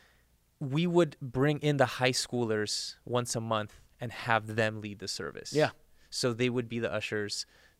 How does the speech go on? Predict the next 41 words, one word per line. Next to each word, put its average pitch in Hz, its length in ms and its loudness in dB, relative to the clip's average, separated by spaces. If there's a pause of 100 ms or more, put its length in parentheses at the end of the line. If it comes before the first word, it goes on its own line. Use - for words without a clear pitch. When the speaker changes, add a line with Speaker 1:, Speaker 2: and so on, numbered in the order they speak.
Speaker 1:
They 117 120 2
would, 117 220 -2
they 120 80 2
would 110 160 -2
be 110 140 -2
the 110 120 -2
band, 104 440 -4 (420)
uh, 107 160 4
the 110 100 -2
worship 107 380 0
band, 104 400 0 (240)
um, 104 340 -2
and 107 280 -6
usually, 113 320 -6
like, 101 160 -4
I 95 120 -4
would 104 180 -8
preach - 260 -6
that 104 180 -2
day. 104 300 0
Speaker 2:
Mm-hmm. 95 220 -6 (320)
Speaker 1:
And 143 200 -2
it, 156 160 -4
it 180 80 6
was 165 220 6
a 143 60 8
way 165 420 6
to 139 340 0
validate 123 920 4
and 117 200 -4
ratify 131 420 6
the 117 80 -8
family 123 400 -2
covenant 110 480 -4
that 107 140 -4
says, 104 280 0
"Young, 120 360 -4
old, 107 500 0 (520)
single, 123 480 2
or 113 200 -2
married, 107 520 0